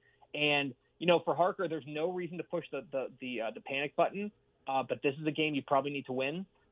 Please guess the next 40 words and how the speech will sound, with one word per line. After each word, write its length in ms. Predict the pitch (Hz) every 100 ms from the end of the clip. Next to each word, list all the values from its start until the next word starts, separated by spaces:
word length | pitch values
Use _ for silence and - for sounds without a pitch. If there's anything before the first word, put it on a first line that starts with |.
| -
Uh, 220 | 127 127 131
if 120 | 123
you, 100 | 127
if 160 | 139 139
you, 100 | 160 170
if 140 | 170
you 100 | 160
lose 220 | 240 254
this 100 | 185
game, 220 | 180 160 151
then 120 | 170
you 100 | 156
really 240 | 147 151
start 160 | 139 151
looking 220 | 147 139
around 240 | 135 131 127
and 100 | 131
wondering 240 | 131 127
if 100 | 120
you're 80 | 127
gonna 140 | 123
have 120 | 120
enough, 200 | 120 120 -
uh, 140 | 123 117 127
enough 240 | 139 127
in 60 | 131
the, 120 | 127
in 80 | 135
the 60 | 123
correct 280 | - 139 131
win, 240 | 131 131
in 100 | 127
the 80 | 127
correct 300 | 123 135 -
column 320 | 135 131 120
at 100 | 110
the 140 | 117 123
end 120 | 120
of, 200 | 117 113
uh, 180 | 113